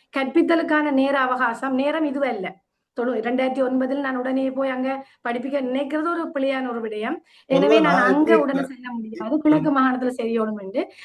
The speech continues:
Speaker 1: அப்ப இருந்தே என் துறை சார்ந்தும், இ-, அதற்கு இந்த துறையில எப்படி இதை தரமானதா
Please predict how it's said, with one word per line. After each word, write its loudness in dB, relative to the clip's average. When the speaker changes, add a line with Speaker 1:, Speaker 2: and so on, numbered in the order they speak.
Speaker 1:
அப்ப 4
இருந்தே 6
என் 4
துறை 4
சார்ந்தும், 0
இ-, -6
அதற்கு 0
இந்த -2
துறையில 2
எப்படி 0
இதை 0
தரமானதா -2